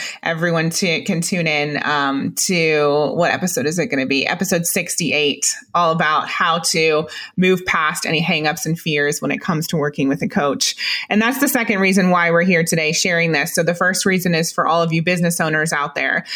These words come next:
It's the invitation to no longer be subtle and to be in service to your clients by being obvious about what it is that you're selling and supporting them and getting to that yes, or at least getting the clarity around whether what you're selling is right for them.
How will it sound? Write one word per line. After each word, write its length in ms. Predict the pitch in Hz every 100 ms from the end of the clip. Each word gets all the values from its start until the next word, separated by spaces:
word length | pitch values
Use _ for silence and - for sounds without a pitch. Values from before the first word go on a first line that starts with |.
| - _
It's 180 | 175 -
the 160 | 190
invitation 640 | 208 196 190 185 180 175 175
to 120 | 190
no 180 | 180 175
longer 400 | 170 170 170 156
be 160 | 156
subtle 600 | 160 170 147 160 247 339 - - -
and 180 | 202 202
to 100 | 208
be 300 | 190 202 196
in 120 | 185
service 580 | 185 - 185 185 165 165
to 100 | -
your 160 | 185 170
clients 580 | 170 180 165 170 160 170
by 220 | 185 165
being 320 | 170 170 160
obvious 580 | 143 156 156 151 147 -
about 240 | - 156
what 160 | 160 170
it 80 | 160
is 140 | 156
that 100 | 156
you're 160 | 143 156
selling 580 | - 160 156 190 233 -
and 140 | 190
supporting 640 | 190 170 - 190 190 185
them 260 | 170 156 156
and 140 | 165
getting 300 | 170 170 165 160 165 - - - _
to 240 | - 196
that 300 | 175 156 139
yes, 400 | 156 185 - -
or 100 | 165
at 80 | 135
least 260 | 220 240 240
getting 260 | 196 185
the 80 | 165
clarity 500 | - - 165 165 165
around 260 | 156 156 160
whether 320 | 160 156 156
what 180 | 160 -
you're 120 | 151
selling 340 | 160 156 151
is 160 | 147 151
right 260 | 156 147 139
for 120 | -
them. 280 | - -